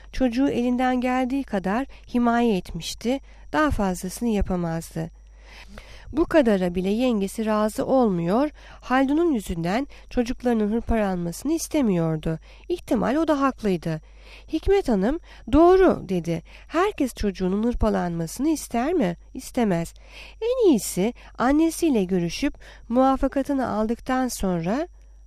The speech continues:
"Annesiyle mi? Çocuğu da mı götüreceksiniz?" "Hayır, Nihat yalnız gidecek, görüşecek. Sakın Haldun'u götürmeyin. Annesini orada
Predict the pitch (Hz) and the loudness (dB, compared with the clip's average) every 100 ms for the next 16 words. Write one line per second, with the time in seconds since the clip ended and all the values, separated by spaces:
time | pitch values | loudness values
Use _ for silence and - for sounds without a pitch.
0 | - - 370 392 302 - 202 180 175 240 | -16 -6 -4 -2 -4 -2 -2 -2 -2 -2
1 | 349 - - - - 180 214 277 508 381 | -4 -10 -20 -20 -10 -6 -2 2 4 4
2 | 254 - 175 170 165 - 170 160 160 - | 2 0 -2 -2 -6 -6 -6 -6 -8 -14
3 | - - - - - - - - - - | -20 -20 -20 -20 -20 -20 -20 -20 -20 -20
4 | - - 269 269 196 156 - - - 220 | -18 0 4 6 4 0 -8 -20 -4 0
5 | 240 349 - 240 254 285 233 185 165 165 | 0 0 2 2 4 4 2 -2 -6 -6
6 | 160 - - 196 208 226 294 330 240 - | -6 -8 -8 -2 -2 -2 -2 2 2 2
7 | - - - - - - 302 349 285 247 | -8 -20 -18 -18 -4 0 4 4 4 4
8 | 220 226 214 202 - 196 175 165 165 - | 4 2 2 2 2 2 2 -2 -6 -14
9 | - - - - - 240 262 262 - 262 | -20 -20 -20 -10 0 2 4 2 2 2
10 | 247 247 247 254 | 4 4 4 2